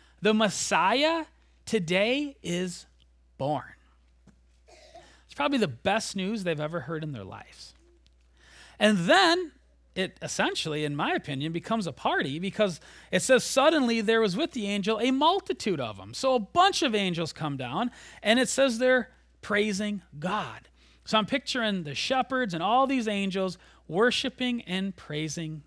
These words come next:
God. So let's continue on now. Let's see what happens next. Verse fifteen. It says, "When the angels went away from them into heaven,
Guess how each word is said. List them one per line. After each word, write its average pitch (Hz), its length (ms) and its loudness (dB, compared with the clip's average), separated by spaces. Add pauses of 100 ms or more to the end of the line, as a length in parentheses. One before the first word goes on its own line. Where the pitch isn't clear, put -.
God. 120 440 -12 (1800)
So - 100 -2
let's 156 120 -2
continue 165 500 -2
on 147 160 2
now. 139 160 0
Let's 147 160 -4
see 175 140 -2
what 160 100 0
happens 156 400 -2
next. 147 380 -6
Verse 165 260 -4
fifteen. 175 720 -10 (720)
It 160 100 -2
says, 220 240 4
"When 226 120 2
the 208 120 0
angels 269 480 0
went 196 240 0
away 170 540 0 (420)
from 170 340 -6
them 131 240 -4
into 175 280 -4
heaven, 135 560 -6